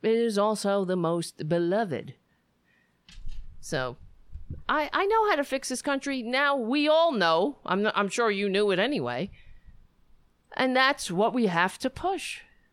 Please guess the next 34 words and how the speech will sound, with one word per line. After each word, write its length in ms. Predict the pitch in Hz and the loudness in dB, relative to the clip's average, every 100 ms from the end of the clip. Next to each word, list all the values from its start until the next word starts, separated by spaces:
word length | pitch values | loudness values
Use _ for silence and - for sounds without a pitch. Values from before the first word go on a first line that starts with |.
| _ | _
Push 300 | 233 311 - | -4 -4 -4
these 220 | 302 294 | -4 -4
Democrats 880 | 240 302 381 330 - 143 127 - - - _ _ _ _ - | -2 -2 -2 -4 0 0 0 -6 -14 -16 _ _ _ _ -4
to 340 | 254 240 208 | -2 -2 -4
where 380 | - 190 220 262 | -8 0 2 4
they 100 | 240 | 2
get 180 | 233 269 | 2 0
to 80 | 277 | 0
the 100 | 240 | 0
point 260 | 277 302 247 | 2 2 4
where, 280 | 247 233 - _ _ - - 285 | 2 2 -2 _ _ -20 -6 -2
um, 220 | 320 311 | -2 0
"Oh, 260 | - 302 277 | 0 2 2
it's 200 | 277 - | 0 0
wonderful, 720 | 254 349 349 320 226 180 151 - | 0 2 2 0 2 4 2 2
Amy 260 | 202 214 | 2 0
Klobuchar, 640 | 202 226 226 220 233 226 | 0 0 0 0 0 2
that 180 | 208 196 | 2 0
you're 540 | 180 196 190 185 180 - _ | 2 2 2 2 -2 -6 _
such 360 | - 247 233 | -4 -2 0
a 80 | - | -2
pal 640 | - 226 240 226 226 214 202 | -2 0 2 2 2 2 2
with, 420 | 208 202 - - | 2 0 -4 -2
uh, 300 | 190 180 180 | 2 2 0
some, 400 | - 214 196 170 | 0 0 0 0
the 120 | 185 | 0
latest 400 | 185 220 208 175 | 4 4 2 0
Republican 1160 | 165 175 214 190 202 185 - 220 208 202 175 180 | -2 0 0 2 -2 -4 0 2 4 2 0 0
middle 240 | 226 220 | 2 2
of 100 | 196 | 0
the 100 | 185 | 0
road 300 | 196 254 233 | 2 4 4
asshole." 680 | 160 156 156 156 147 165 - _ - _ _ _ _ - - - - | 4 2 0 0 2 0 -4 _ -20 _ _ _ _ -20 -20 -20 -18
But 360 | 180 170 180 | -4 0 2